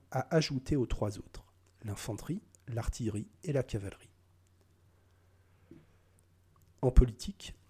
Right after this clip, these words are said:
la suggestion de l'exemple sur la formation et la propagation des opinions est décisive. Le succès de certains candidats socialistes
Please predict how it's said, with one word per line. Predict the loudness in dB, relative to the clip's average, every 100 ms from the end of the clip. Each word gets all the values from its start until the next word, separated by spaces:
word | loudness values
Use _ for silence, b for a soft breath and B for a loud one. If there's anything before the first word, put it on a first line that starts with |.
| -20 -20 -2
la | 4 6
suggestion | 4 0 4 4 4 0 2
de | 2
l'exemple | 2 0 0 0 0 -4
sur | -4 -4 -4
la |
formation | -4 -2 -2 -2 -4 -6 -8 -6
et | -4
la | -2
propagation | -4 -2 -2 0 0 0 -2 -4 -6
des | -4 -6
opinions | -6 -8 -8 -10 _ -6
est | -4
décisive. | -2 -4 -6 -10 -14 -20 -20 -20 -20 -20 _ -8
Le | -2 -2
succès | 0 -2 0 2 2
de | 0
certains | -4 -6 -4 -6
candidats | -2 -2 -2 -4 -4
socialistes | -2 -4 -4 -6 -8 -10 -12 -14